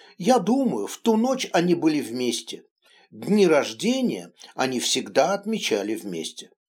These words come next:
«Это очень ценная информация, Ольга Валентиновна», с благодарностью сказал Гуров.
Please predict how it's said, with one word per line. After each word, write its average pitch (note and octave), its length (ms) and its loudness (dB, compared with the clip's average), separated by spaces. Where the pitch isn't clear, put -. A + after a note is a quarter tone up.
«Это C#3+ 400 2
очень E3 560 2
ценная G#2+ 480 0
информация, G2+ 960 -4
Ольга D#3 340 0
Валентиновна», F2+ 920 -10
с A2 120 -6
благодарностью C#3 960 0
сказал G#2+ 460 -2
Гуров. F#2+ 440 -10